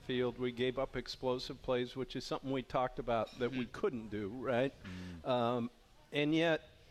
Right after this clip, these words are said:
Speaker 1: I'm not so sure before we got here if that game wasn't gonna be about forty to ten for them. You know, I felt like our guys really hung in. They never hung their heads.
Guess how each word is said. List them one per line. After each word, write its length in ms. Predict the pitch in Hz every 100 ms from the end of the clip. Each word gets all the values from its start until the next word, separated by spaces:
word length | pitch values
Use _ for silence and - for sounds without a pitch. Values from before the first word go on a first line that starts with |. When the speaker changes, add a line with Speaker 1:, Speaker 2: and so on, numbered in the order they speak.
| - - - - -
Speaker 1:
I'm 140 | 151 226
not 160 | 202
so 180 | - 170
sure 300 | 156 - 170
before 320 | 135 131 165
we 100 | 147
got 260 | 127 131 127
here 200 | 127 123
if 100 | 110
that 240 | 127 123 -
game 260 | 127 120
wasn't 300 | 120 120 117
gonna 160 | 120 117
be 180 | 107 120
about 360 | 110 117 104 - -
forty 320 | 131 120 113
to 140 | 110
ten 520 | - - 143 110 104 110 - - -
for 140 | 123
them. 320 | 117 127 80 - - -
You 140 | 120
know, 120 | 110
I 120 | 113
felt 280 | 110 143 123
like 220 | 139 117
our 160 | 117 127
guys 420 | 127 117 110 107
really 300 | 113 127 113
hung 300 | - 143 120
in. 280 | 120 117 117
They 120 | 110
never 340 | 113 113 113 104 - - -
hung 200 | - 143
their 200 | 120 113 117
heads. 440 | 123 120 - -